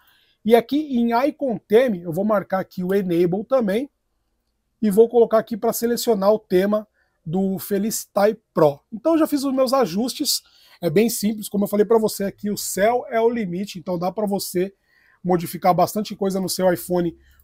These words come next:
com essa ferramenta, lembrando que a princípio só vai funcionar no macOS, e se você tiver aí uma máquina virtual com o macOS também vai dar bom aí pra você utilizar. Depois disso, reforçando aqui,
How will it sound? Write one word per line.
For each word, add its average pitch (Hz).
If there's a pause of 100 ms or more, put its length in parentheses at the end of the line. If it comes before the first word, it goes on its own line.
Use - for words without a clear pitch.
com 180
essa 180
ferramenta, 226
lembrando 226
que 247
a 214
princípio 214
só 202
vai 190
funcionar 190 (400)
no 190
macOS, 202 (160)
e 277
se 285
você 269
tiver 233
aí 220 (380)
uma 196 (420)
máquina 220
virtual 190
com 208
o 208
macOS 196 (100)
também 190
vai 185
dar 175
bom 175
aí 180
pra 185
você 185
utilizar. 175 (540)
Depois 254
disso, 233
reforçando 233
aqui, 240